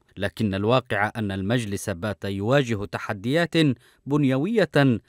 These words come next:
تكاد تعصف به، وبدلًا من حالة التوافق ظهرت الخلافات والمشاريع المختلفة، وبدا كل طرف يتصرف بشكل منفرد ولحساب أهدافه الخاصة، بدءا من شبوة مرورا بأبين،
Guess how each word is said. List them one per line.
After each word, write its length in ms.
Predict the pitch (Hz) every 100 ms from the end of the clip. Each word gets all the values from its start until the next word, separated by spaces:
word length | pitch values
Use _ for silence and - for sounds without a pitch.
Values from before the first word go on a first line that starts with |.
| _ _
تكاد 420 | 135 - 120 101
تعصف 520 | - 160 185 - 185
به، 400 | 175 139 107 95 - _ -
وبدلًا 460 | 87 98 107 107
من 200 | 98 98
حالة 280 | - 110 101 113
التوافق 580 | 104 127 139 143 139 - - _ _ 98
ظهرت 420 | 117 107 98 -
الخلافات 760 | 78 - 107 104 - 135 156
والمشاريع 680 | 151 101 87 95 110 107 107
المختلفة، 680 | 101 104 - - 175 151 135 - _ _
وبدا 440 | 180 170 131 101 107
كل 320 | - 113 104
طرف 380 | - 139 131 -
يتصرف 760 | 107 98 - 113 139 135 123 113
بشكل 520 | 92 104 117 107 95
منفرد 600 | 104 160 143 143 123 98 _ -
ولحساب 640 | 131 120 104 - 104 95 -
أهدافه 480 | 87 90 - 98
الخاصة، 480 | 127 - 113 - - - _ -
بدءا 340 | 120 139 110 123
من 260 | 101 143
شبوة 460 | 143 156 117 120 107
مرورا 380 | 117 135 131 104
بأبين، 680 | 98 143 175 151 147 131